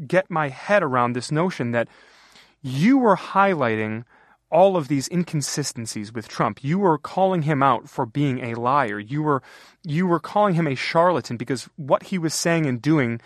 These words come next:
did not align with reality in so many cases. And that is also the job of a journalist. That is the job of a reporter to point out when something is not true, when something is not factually accurate. How then do you turn on a dime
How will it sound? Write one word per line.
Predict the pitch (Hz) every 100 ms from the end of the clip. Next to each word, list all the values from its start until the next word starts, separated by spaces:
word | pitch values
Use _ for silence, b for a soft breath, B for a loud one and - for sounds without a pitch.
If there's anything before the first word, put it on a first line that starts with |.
| B B B
did | - 139
not | 147 156 -
align | 147 139 135 123 110 107 113 b b
with | 131
reality | 139 143 185 214 - - _
in | 156
so | 131 170
many | 156 127
cases. | 185 190 - 76 - B B
And | 151 147
that | 208 -
is | 160 135 -
also | - 233 - 175
the | 147
job | - 110 113 -
of | 147
a | 170
journalist. | 208 285 131 90
That | 131 143
is | 143
the | 143
job | 156 208
of | 147
a | 139
reporter | 131 - 233 139 127 B B
to | 160
point | - - 196 196
out | 180 156 131
when | 165 139
something | 160 139 147
is | 139 139
not | 139 139
true, | - - 196
when | 107
something | 101 135 131
is |
not | 123 87
factually | 123 117 147 165
accurate. | 214 - 110 - _ _ _ _ _ _ _ b b b -
How | 208 277
then | 170 135 127 139 b b -
do | 151
you | 147 175 175 b b b _
turn | - 233 247
on | 180
a | 127
dime | 120 185 208 107 92